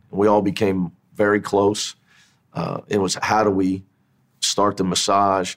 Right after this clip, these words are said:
and lobby because we felt it was unfair to our kids. Uh, we understood why the decision not to play till January came, but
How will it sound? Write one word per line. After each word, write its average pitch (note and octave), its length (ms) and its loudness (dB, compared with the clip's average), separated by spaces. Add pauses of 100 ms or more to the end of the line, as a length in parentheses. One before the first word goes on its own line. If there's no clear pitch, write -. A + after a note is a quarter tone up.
and E2+ 340 -6 (380)
lobby G2 680 0
because F2+ 480 -6
we G#2 100 0
felt G2 220 0
it E2 40 -2
was F#2 120 -8
unfair F3+ 400 -2
to - 140 -6
our D#2+ 120 0
kids. - 540 -4 (460)
Uh, E2 240 -10 (120)
we B2 140 2
understood A2 540 2
why F2+ 540 0
the F#2 80 -8
decision F2 500 -6
not E2+ 180 -4
to - 80 -18
play F2 240 -4
till E2 160 -6
January D2+ 480 -8
came, E2 300 -12
but F#2 220 -4